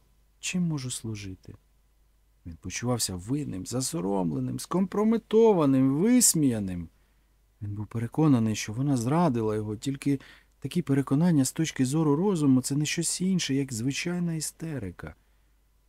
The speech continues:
Тіні хибних доказів, бо це були лише тіні, прийняв за достатні докази її вини. У своїй уяві створив теорію, яка не мала реальної основи.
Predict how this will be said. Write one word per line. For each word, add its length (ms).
Тіні 300
хибних 440
доказів, 580
бо 260
це 160
були 240
лише 320
тіні, 440
прийняв 440
за 120
достатні 480
докази 420
її 140
вини. 400
У 60
своїй 340
уяві 400
створив 380
теорію, 500
яка 200
не 120
мала 320
реальної 420
основи. 640